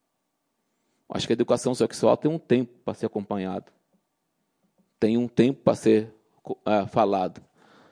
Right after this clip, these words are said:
E nós não podemos adiantar esse processo. Somente as crianças que não têm noção de que o fato de ser criança, que já estão se tornando adultas, às vezes os pais não sabem ainda como,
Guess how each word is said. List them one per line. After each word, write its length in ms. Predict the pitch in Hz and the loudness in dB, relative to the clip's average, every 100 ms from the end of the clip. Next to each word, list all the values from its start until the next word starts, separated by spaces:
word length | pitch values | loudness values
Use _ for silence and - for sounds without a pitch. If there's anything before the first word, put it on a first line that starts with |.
| _ - | _ -2
E 60 | |
nós 120 | 123 | 2
não 80 | 165 | 4
podemos 380 | 175 139 160 170 | 4 6 6 6
adiantar 480 | 151 151 127 143 151 | 4 4 6 6 6
esse 140 | 151 | 2
processo. 760 | - 117 113 - 101 98 - - _ _ _ _ _ _ _ _ _ _ _ - | 2 2 4 2 2 2 -8 -20 _ _ _ _ _ _ _ _ _ _ _ 2
Somente 280 | 117 123 139 | 4 4 2
as 120 | - | 2
crianças 320 | 127 120 135 | 2 2 0
que 120 | 143 | -4
não 100 | 135 | -2
têm 140 | 131 135 | 0 2
noção 440 | 185 190 131 135 | 2 2 2 0
de 200 | 131 127 | -2 -6
que 180 | - 127 | -4 2
o 100 | 120 | 2
fato 340 | 110 117 120 | 4 4 4
de 80 | 127 | -2
ser 180 | 117 123 | 0 2
criança, 640 | - 123 104 98 - 98 - _ _ _ _ _ _ _ | 4 4 4 2 -6 -12 -12 _ _ _ _ _ _ _
que 60 | - | -2
já 20 | |
estão 260 | 101 - 127 | 2 4 2
se 100 | - | 2
tornando 340 | 123 113 120 | 2 2 2
adultas, 680 | 107 98 117 151 151 110 - - _ | 0 4 6 6 6 2 0 -18 _
às 140 | - 107 | 0 6
vezes 200 | 117 131 | 6 6
os 140 | 127 | 0
pais 300 | - 120 123 | 0 2 0
não 80 | 123 | -2
sabem 400 | - 120 117 117 101 | 0 2 2 -2 -2
ainda 320 | 104 110 123 | 0 0 -2
como, 440 | 117 139 139 127 | 0 0 -2 -6